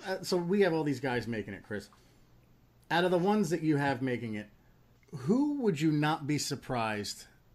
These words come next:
to see off, off your list? Like, at the last second, like, "Wow, they did cut him," that kind of thing. Is there anyone on the list that you have, like, aside from, like, maybe Perkins, um, or, uh,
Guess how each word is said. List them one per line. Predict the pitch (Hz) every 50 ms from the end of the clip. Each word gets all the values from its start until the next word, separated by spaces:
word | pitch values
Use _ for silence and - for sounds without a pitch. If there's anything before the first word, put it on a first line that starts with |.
| - - _ _ -
to | - 131
see | - - - 139 135 123 123 120 113 - - _ _ _ - - - _ _ - _ _ _ _ _ _ _ _ _ _ -
off, | 139 131 117 - - - - - _ -
off | - - - - -
your | 120 113
list? | 107 107 90 85 - - -
Like, | 131 127 120 113 -
at | 131 135 131
the | 143 131 131
last | 139 147 147 135 - -
second, | - 151 131 - 131 113 107 -
like, | 113 113 -
"Wow, | 127 131 127 123 120
they | 120 117
did | 107 123 120 113 -
cut | - 110 101 92
him," | 101 92 90 90 - 113
that | 120 113 -
kind | - 113 95
of | 92 -
thing. | - 92 82 85 - - - _ -
Is | 127 117
there | 127 131
anyone | 143 147 147 147 147 143
on | 143 139 143 139 139 139 -
the | 135 135 131 123 135
list | 135 147 143 - -
that | 143 131
you | 139 139 127
have, | 131 127 120 117 113 107 - - - - - - - - - - -
like, | 175 -
aside | - - - 190 175 156
from, | - 156 143
like, | 139 123 -
maybe | 135 131 120 120
Perkins, | 117 - - 131 120 117 - 123 113 113 107 - - - - - - - - - - - _ _ - -
um, | 104 104 104 101 98 98 98 98 95 - - - - - - - - - - - - -
or, | - 107 107 104 101 101 101 101
uh, | 101 95 95 95 92